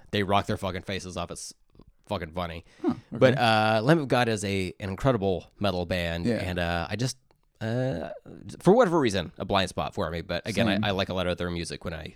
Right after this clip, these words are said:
Speaker 1: come across it.
Speaker 2: Yeah.
Speaker 1: Yeah.
Speaker 2: Okay.
Speaker 1: What about, what about you? Do you have any New Year's resolutions as it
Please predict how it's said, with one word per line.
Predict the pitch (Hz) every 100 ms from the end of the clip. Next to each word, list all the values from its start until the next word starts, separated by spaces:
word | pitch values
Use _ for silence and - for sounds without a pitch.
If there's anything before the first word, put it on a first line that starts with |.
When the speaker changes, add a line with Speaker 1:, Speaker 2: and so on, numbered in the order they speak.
| _
Speaker 1:
come | - -
across | - 85 76
it. | - - _
Speaker 2:
Yeah. | - - 117 -
Speaker 1:
Yeah. | 90 82
Speaker 2:
Okay. | - _ _
Speaker 1:
What | - 143
about, | - -
what | 95 170
about | 151
you? | 101 82
Do | 82
you | 110
have |
any | 107 120 117
New | 98 131
Year's | 120 113
resolutions | 117 110 113 113 117 117
as | 104
it | 92